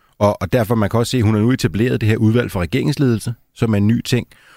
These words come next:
Og der er ikke nogen tvivl om, at de ministre, som nu kommer til at sidde på hver deres ressortområde, de får en kæmpemæssig opgave i at sikre, at ordførerne, især ordførerne for de to partier, som man ikke selv tilhører,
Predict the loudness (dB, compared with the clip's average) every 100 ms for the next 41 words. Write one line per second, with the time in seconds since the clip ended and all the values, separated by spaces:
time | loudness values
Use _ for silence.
0 | -20 _ -4 -2 0 0 0 0 0 0
1 | 0 -2 0 2 4 2 2 -2 -6 -2
2 | 0 0 0 -2 0 -2 0 2 2 0
3 | -2 -2 -4 -4 -2 0 0 0 0 -2
4 | -2 -2 -2 -8 -8 -2 -2 -2 -4 0
5 | 0 0 -2 -4 -2 -2 -2 -2 -8 _
6 | _ _ _ 0 2 0 -2 -2 -2 -4
7 | -6 -8 _ _ 0 0 0 0 0 -2
8 | -6 -18 _ _ _ _ _ _ _ -2
9 | 0 0 0 -2 0 0 -2 -2 -2 -2
10 | 0 -2 -4 -4 -4 -4 -2 0 0 0
11 | -2 -2 -2 -2 -2